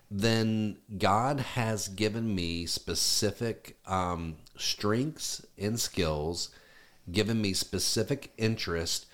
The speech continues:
where I'm naturally going to enjoy some things more than others. And guess what? Serving doesn't have to be hard. Uh, you can enjoy it.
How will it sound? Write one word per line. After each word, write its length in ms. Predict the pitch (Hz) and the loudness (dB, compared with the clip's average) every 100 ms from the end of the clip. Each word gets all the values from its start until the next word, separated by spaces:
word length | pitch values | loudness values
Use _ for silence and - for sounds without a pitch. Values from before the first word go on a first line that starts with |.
| - _ - | -20 _ 0
where 280 | 101 101 - | 2 2 2
I'm 440 | 110 123 117 110 | 4 4 4 2
naturally 640 | 107 113 123 - 101 98 95 | 2 0 0 -2 0 2 0
going 520 | 90 98 107 107 107 | 0 2 2 2 -2
to 300 | - 104 85 | -2 -2 0
enjoy 580 | 92 92 85 110 127 104 | 0 0 2 4 2 2
some 380 | - 98 120 | 2 2 0
things 500 | 123 113 110 110 98 | 0 0 0 2 0
more 340 | 101 95 101 117 | 2 4 4 4
than 180 | 123 110 | 2 0
others. 540 | 110 87 80 87 - - | 0 -2 -2 -2 -4 -2
And 180 | 127 | -2
guess 280 | 135 147 - | 0 -2 -2
what? 320 | 165 147 - | 0 -2 -2
Serving 420 | - - 143 156 139 | 0 2 2 0 2
doesn't 260 | 139 127 | 2 2
have 140 | 123 - | -2 -2
to 80 | |
be 140 | 127 120 | -2 0
hard. 460 | 113 139 233 69 - - - - _ | 0 -2 -4 -8 -10 -20 -20 -20 _
Uh, 200 | 107 123 120 | 0 0 0
you 200 | 120 160 | 2 2
can 200 | 165 156 | 2 2
enjoy 540 | 131 92 98 135 202 | 2 2 2 4 4
it. 360 | 147 62 - | 2 -2 -8